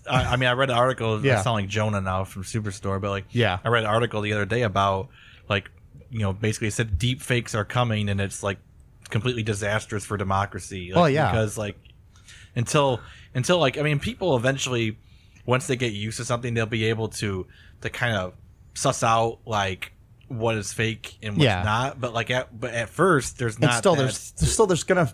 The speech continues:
Speaker 2: probably still be a way to technologically tell <clears throat> what something is, and there might be
Speaker 1: Right.
Speaker 2: ways that you have to prove that something's a real video. But it's just kinda scary that,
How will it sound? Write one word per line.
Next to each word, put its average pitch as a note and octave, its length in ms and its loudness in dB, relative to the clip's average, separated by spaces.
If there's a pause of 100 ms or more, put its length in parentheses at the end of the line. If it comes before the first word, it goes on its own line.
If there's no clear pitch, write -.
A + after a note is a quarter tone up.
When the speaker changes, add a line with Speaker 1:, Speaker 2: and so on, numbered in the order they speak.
Speaker 2:
probably C#3+ 440 2
still B2+ 260 2
be B2 120 2
a A2+ 80 4
way G#2 240 2
to F#2+ 100 -2
technologically F#2+ 1080 -2 (800)
tell G2+ 540 4 (540)
<clears throat> - 600 -20
what A#2 200 0
something G2 360 -2
is, A2+ 320 2
and G#2+ 120 -4
there G2+ 60 -2
might G#2 220 2
be G#2+ 60 2
Speaker 1:
Right. G2+ 60 0
Speaker 2:
ways G2+ 200 2
that G2+ 60 -2
you F2+ 100 0
have F#2+ 200 0
to - 60 -2
prove G#2+ 460 4
that F#2 140 0
something's F#2+ 400 2
a F#2 60 0
real F2+ 240 0
video. F#2 440 2
But F#2 140 0
it's G#2+ 140 0
just - 180 0
kinda C#3 180 4
scary B2 420 4
that, G2+ 240 2